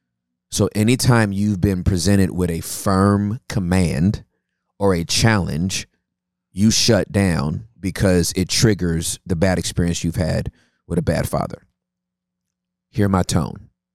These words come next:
I'm not suggesting you get this book. I am telling you that if you call yourself a dweller,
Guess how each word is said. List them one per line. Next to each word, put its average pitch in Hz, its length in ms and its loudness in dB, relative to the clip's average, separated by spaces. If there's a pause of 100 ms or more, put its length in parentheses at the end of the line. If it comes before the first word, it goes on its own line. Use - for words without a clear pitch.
(720)
I'm 85 140 -10
not 87 180 -4
suggesting 92 540 0
you 90 100 -2
get 82 220 -8
this - 160 -4
book. - 380 -4
I 78 140 -6
am 92 120 -6
telling 95 380 -2
you 58 220 -6
that - 140 -8
if - 140 -12
you 82 60 -8
call 80 260 -4
yourself 80 380 -4
a 95 60 -6
dweller, 90 460 -4